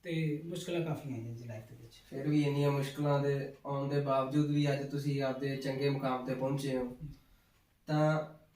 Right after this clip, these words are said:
Speaker 2: ਅੱਜ ਕੱਲ੍ਹ ਜੋ ਨੌਜਵਾਨ ਨੇ, ਕਈ ਸਰਕਾਰੀ ਨੌਕਰੀਆਂ ਦੇ ਲਈ ਅੱਜ ਕੱਲ੍ਹ ਧਰਨਿਆਂ ਤੇ ਵੀ ਬੈਠਦੇ ਨੇ,
Speaker 1: ਹਾਂਜੀ, ਹਾਂਜੀ।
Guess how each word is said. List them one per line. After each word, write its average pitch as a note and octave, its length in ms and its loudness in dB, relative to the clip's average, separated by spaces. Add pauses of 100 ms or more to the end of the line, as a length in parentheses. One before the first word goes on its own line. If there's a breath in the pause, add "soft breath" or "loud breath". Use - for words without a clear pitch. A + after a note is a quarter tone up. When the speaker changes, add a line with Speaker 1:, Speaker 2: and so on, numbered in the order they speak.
(640)
Speaker 2:
ਅੱਜ F3 140 0
ਕੱਲ੍ਹ D3 460 2 (380)
ਜੋ F3+ 240 0
ਨੌਜਵਾਨ F3 500 8
ਨੇ, D#3 180 6
ਕਈ C#3+ 360 0 (960)
ਸਰਕਾਰੀ D#3 640 2
ਨੌਕਰੀਆਂ D3+ 500 6
ਦੇ D3 120 8
ਲਈ C#3+ 360 6
ਅੱਜ C#3+ 140 4
ਕੱਲ੍ਹ D3 300 2
ਧਰਨਿਆਂ C3 320 2
ਤੇ D3+ 160 2
ਵੀ D3+ 120 4
ਬੈਠਦੇ C3+ 420 0
ਨੇ, C#3 160 4
Speaker 1:
ਹਾਂਜੀ, C3 200 0
ਹਾਂਜੀ। - 240 -10